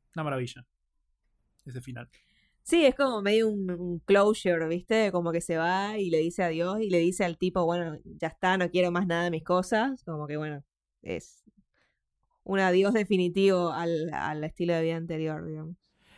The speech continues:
Speaker 1: Claro, eso es lo que pasaba, ¿no? Como que tenía las cosas guardadas ahí y después le dice que venda todo.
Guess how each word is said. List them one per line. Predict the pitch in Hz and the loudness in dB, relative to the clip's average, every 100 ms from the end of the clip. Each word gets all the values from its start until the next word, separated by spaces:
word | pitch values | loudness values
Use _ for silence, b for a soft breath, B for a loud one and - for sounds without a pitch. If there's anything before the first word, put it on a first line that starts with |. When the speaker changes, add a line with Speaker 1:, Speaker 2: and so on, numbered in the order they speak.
| b | b
Speaker 1:
Claro, | - 294 | -4 -4
eso | 330 247 | -4 -2
es | |
lo | 180 | -2
que | 151 | -2
pasaba, | - 135 - 139 135 135 | -4 -4 -2 0 0 -2
¿no? | 180 | -4
Como | 202 160 | -2 -4
que | 143 147 143 143 | -2 0 0 -2
tenía | 151 190 214 | -2 0 0
las | 180 | 0
cosas | 196 | -2
guardadas | 175 190 180 | 0 0 2
ahí | 156 175 | 0 0
y | 214 | 0
después | 180 170 | 0 0
le | 156 | 0
dice | 156 160 | 0 0
que | 139 | -2
venda | 147 143 | 0 0
todo. | 135 143 127 117 | 0 0 -2 -8